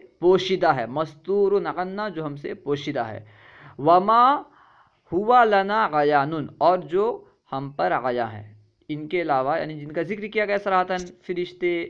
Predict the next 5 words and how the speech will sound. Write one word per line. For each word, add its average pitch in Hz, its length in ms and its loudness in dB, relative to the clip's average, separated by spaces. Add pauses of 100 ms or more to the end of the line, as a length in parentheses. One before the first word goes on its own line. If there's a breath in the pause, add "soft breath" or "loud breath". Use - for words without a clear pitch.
(380 soft breath)
आसमान, 165 680 0 (160)
जमादात, 160 760 0 (160 soft breath)
जिस्म 160 260 -10
नामी, 165 400 -6 (180)
हैवानात, 151 580 0